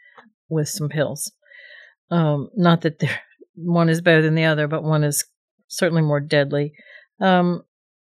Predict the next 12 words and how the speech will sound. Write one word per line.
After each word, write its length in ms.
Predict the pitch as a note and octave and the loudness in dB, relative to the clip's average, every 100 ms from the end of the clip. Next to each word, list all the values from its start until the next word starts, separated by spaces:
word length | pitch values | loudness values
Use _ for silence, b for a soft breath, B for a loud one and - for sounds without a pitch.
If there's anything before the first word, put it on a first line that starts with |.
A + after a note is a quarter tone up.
| - | -8
you 180 | G#3 G3 | -4 0
could 220 | G3+ F3+ | 0 2
look 340 | F3+ F#3 - - | 2 0 -4 -4
maybe 280 | F#3+ F3+ F#3+ | 0 2 2
for 440 | - F3 D#3+ D3+ - _ - _ _ _ | 0 0 0 -2 -8 _ -20 _ _ _
appetite 480 | D3+ E3+ - G3 F3+ | -2 -2 -2 -2 -2
changes. 560 | - F#3+ F#3 F#3+ F3+ | -2 0 0 0 -2
There 160 | - D#3 | 0 2
are 440 | D#3 D#3+ D#3+ D3 - | 4 4 4 2 0
a 40 | E3 | 0
lot 220 | D#3+ D#3+ | 2 2
of 200 | D#3+ D#3 | 0 -4